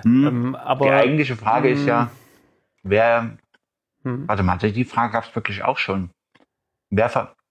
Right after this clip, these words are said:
Speaker 2: Wer bringt ihm immer eine neue Hose? Also
Speaker 1: Ja, und wer
Speaker 2: ich glaub, du siehst in den Filmen einmal, wie er sich so eine stark ausgedehnte Hose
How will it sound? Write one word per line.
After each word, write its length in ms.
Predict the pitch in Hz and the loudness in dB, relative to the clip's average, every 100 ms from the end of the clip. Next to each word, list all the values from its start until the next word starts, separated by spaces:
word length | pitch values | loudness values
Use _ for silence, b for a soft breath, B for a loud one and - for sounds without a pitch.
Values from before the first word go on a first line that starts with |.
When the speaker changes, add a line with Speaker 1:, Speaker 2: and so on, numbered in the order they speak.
| - | -12
Speaker 2:
Wer 280 | 113 127 170 | -2 0 0
bringt 320 | 160 165 170 | 0 -2 0
ihm 180 | 170 156 | -4 -2
immer 180 | 160 165 | -2 0
eine 160 | 151 | 0
neue 340 | 139 139 151 135 | 2 0 0 -2
Hose? 420 | 151 160 120 - | -4 -4 -8 -6
Also 120 | - | 0
Speaker 1:
Ja, 540 | 110 107 127 175 190 _ _ _ _ _ _ | 2 4 2 0 -2 _ _ _ _ _ _
und 280 | - 120 107 | -2 0 2
wer 460 | 110 127 135 139 131 _ | 2 4 2 0 -4 _
Speaker 2:
ich 100 | 135 | -6
glaub, 220 | - 190 | -4 -2
du 80 | 240 | -2
siehst 320 | 165 196 240 | -4 -4 -4
in 120 | 185 175 | -4 0
den 200 | 151 127 | 0 -2
Filmen 500 | - 180 285 262 165 | -2 0 0 0 -2
einmal, 640 | - 180 214 185 175 165 | -2 0 0 2 2 0
wie 120 | 151 | 2
er 100 | 170 | 0
sich 220 | 160 147 | 0 -4
so 120 | - 147 | -2 0
eine 500 | 147 143 139 135 123 | 0 0 0 -2 -4
stark 680 | - - 131 135 160 - | -12 -6 -2 0 -2 -4
ausgedehnte 680 | 135 147 147 131 131 135 123 | -2 -2 -2 -2 0 0 -2
Hose 640 | 120 147 156 135 131 127 | 0 0 0 0 0 -2